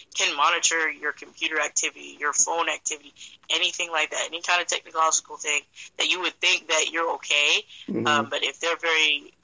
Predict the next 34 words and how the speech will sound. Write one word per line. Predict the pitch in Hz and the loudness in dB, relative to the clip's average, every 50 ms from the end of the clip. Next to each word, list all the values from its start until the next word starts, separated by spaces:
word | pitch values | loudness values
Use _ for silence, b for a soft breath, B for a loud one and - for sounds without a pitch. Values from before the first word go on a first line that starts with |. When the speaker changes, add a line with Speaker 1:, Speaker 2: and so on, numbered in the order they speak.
| - | -12
Speaker 1:
um, | 143 143 123 113 - - | -12 -12 -12 -12 -8 -4
technologically | - - - - 151 165 160 160 160 165 - - - 160 147 | -4 -4 -4 -4 0 2 4 4 4 2 0 -4 -6 -2 2
savvy, | - - 151 147 151 156 156 165 165 165 - B B B B _ _ | 2 4 4 4 2 2 2 0 0 -2 -4 B B B B _ _
you | - 160 | -2 2
have | 170 165 165 - | 2 2 2 0
to | 156 151 | -2 0
watch | 151 151 151 143 - - - | 2 2 2 2 0 0 2
yourself | - - - 135 135 - - - | 4 4 4 2 0 -8 -12 -18
and | 143 147 | -16 -8
you | 143 160 | -4 -2
have | 156 147 | -2 -2
to | - 143 | -4 -8
be | 147 143 | -14 -12
very | 139 156 151 147 147 | -6 -2 -2 -2 -2
mindful | 143 143 147 147 147 143 - - 147 143 | -2 -2 0 0 0 -2 -4 -6 -8 -6
where | 143 147 139 | -6 -8 -8
you | 139 139 139 139 _ - | -8 -14 -18 -20 _ -18
go, | - 202 147 147 156 156 151 - _ _ b b b b b _ - | -12 -8 -4 -4 -4 -4 -4 -8 _ _ b b b b b _ -2
um, | 143 143 143 - | -2 -2 0 0
on | 139 147 147 | -2 -2 -4
the | - - | -6 -12
computer | - - - - 160 151 147 - | -16 -18 -18 -18 -18 -18 -18 -16
'cause | - - - - - | -12 -8 -6 -6 -6
you | - | -6
can | - 113 - - | -10 -12 -12 -12
be | - - | -6 0
tracked. | - - - 107 - - _ - - - _ _ _ _ _ _ _ _ _ _ _ _ _ - - - | 0 0 2 0 -6 -6 _ -20 -20 -20 _ _ _ _ _ _ _ _ _ _ _ _ _ -18 -16 -16
Speaker 2:
Okay. | 165 - - 123 113 117 131 _ b b b b b b b b b b | -12 -6 -4 -2 -2 -2 -6 _ b b b b b b b b b b
And, | 117 123 139 | 2 2 4
and, | 147 156 - - - 120 120 127 | 2 2 0 -4 -6 -4 -2 -2
and, | 127 123 - - - - - 110 113 - _ _ _ _ _ _ _ _ _ _ _ _ - | -2 -2 -2 0 0 0 0 -2 -6 -8 _ _ _ _ _ _ _ _ _ _ _ _ -6
and | - - 135 127 120 113 | 0 2 2 2 2 2
these | 117 127 139 156 151 143 123 | 0 0 0 0 0 -4 -6
behaviors, | 120 127 117 113 131 143 156 160 160 160 135 113 110 110 107 - - | -8 -10 -8 -4 0 4 4 6 4 4 4 2 0 0 0 -4 -10